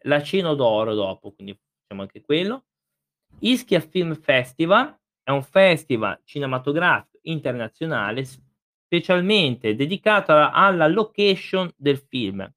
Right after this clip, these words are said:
Il film, eh, il festival è realizzato dall'associazione culturale Art Movie e Music e il suo ideatore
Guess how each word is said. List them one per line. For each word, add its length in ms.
Il 140
film, 260
eh, 560
il 80
festival 640
è 220
realizzato 580
dall'associazione 680
culturale 640
Art 300
Movie 380
e 40
Music 540
e 160
il 60
suo 280
ideatore 760